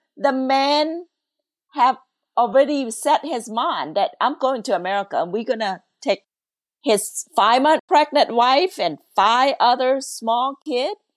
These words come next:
on our foot. You know, he is so brave.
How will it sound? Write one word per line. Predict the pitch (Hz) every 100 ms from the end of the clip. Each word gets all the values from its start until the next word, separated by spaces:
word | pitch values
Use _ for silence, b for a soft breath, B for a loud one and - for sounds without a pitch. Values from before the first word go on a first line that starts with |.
| _ _ _ _ _ -
on | 196 -
our | 170 214 233 -
foot. | 101 254 - _ _ _ 208
You | 233
know, | 208
he | 302 269
is | 262 -
so | 370 330
brave. | 349 330 571 180 135 -